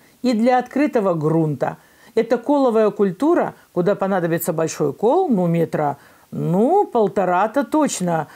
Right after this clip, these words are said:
э, длиной. И тогда ваш помидор,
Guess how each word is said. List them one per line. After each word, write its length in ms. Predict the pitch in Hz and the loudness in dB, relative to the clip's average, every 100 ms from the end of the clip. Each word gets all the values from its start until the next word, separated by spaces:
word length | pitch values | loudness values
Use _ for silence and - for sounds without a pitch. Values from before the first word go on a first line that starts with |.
| - - | -20 -8
э, 340 | 160 160 160 147 | -2 0 0 0
длиной. 580 | 175 208 185 156 147 - - 170 | 0 2 2 2 -2 -10 -14 -2
И 580 | 170 165 165 160 156 151 | 0 2 4 4 2 0
тогда 580 | 165 156 185 254 285 220 | -4 0 0 2 2 0
ваш 380 | 175 165 - - | 0 -2 -2 -4
помидор, 540 | 165 156 175 240 | -4 -2 0 0